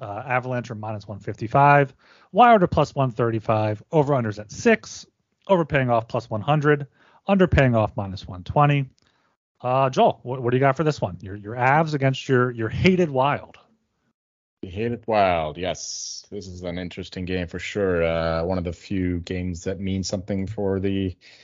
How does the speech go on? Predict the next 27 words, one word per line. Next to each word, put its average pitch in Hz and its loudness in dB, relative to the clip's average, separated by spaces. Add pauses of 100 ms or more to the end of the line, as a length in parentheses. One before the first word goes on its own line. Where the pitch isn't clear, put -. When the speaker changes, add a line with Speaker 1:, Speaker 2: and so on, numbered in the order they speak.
(680)
Speaker 2:
the 87 0
legitimate 95 0
standing, 113 2
'cause 104 -6
both 101 -2
these 95 -8
teams 98 -6
are 95 -12
playing 95 -4
for 92 -4
that, 90 -2
um, 80 -2 (120)
not, 123 -4 (120)
not 170 4
only 139 6
the 87 2
division 80 -4 (220)
lead, 78 -10
but - -12
potentially 110 -2
the 82 -4
first 90 -10
overall 82 -8
in 92 -10
the 78 -8
West, 82 -6
which - -18